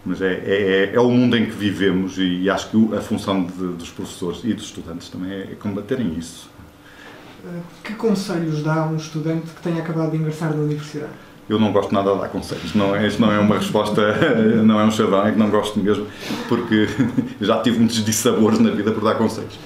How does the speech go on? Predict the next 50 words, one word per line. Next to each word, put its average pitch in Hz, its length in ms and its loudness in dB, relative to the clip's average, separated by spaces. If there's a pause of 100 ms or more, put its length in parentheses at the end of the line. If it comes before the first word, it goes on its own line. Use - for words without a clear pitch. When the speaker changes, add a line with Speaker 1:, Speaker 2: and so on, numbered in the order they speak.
(300)
Speaker 1:
E 107 60 -2
também, 123 340 2
e 147 60 4
nunca 139 220 4
gostei 135 240 4
que 131 100 2
me 135 60 6
os 113 80 2
dessem, 107 320 0 (100)
<laughs> - 100 -8
que 139 140 4
é, 131 80 4 (320)
que - 100 -2
é 160 40 4
uma 123 200 4
coisa 110 320 2
da... 110 180 2 (560)
Mas, 135 380 4
eh, 143 280 4
a 147 40 6
um 143 100 4
estudante 123 340 0
que 127 80 2
acabou, 113 600 4
que, 113 300 4
que, 135 300 0
que 117 180 0
acaba 131 280 2
de 113 60 4
entrar 107 260 4
na 101 80 0
universidade, 104 680 2
o, 117 400 4
que, - 220 -10
o, 104 300 2 (180)
sei 110 140 -4
lá, - 100 0
o - 60 -4
principal 117 500 0
conselho 110 520 2
que - 140 -2
eu 98 60 4
daria 101 340 2
era, 95 540 2 (340)
eh, 92 340 2
não 117 260 4
arris-, - 340 -4
não 127 260 4
arriscar. 113 720 0 (880)
Ehm, 101 720 2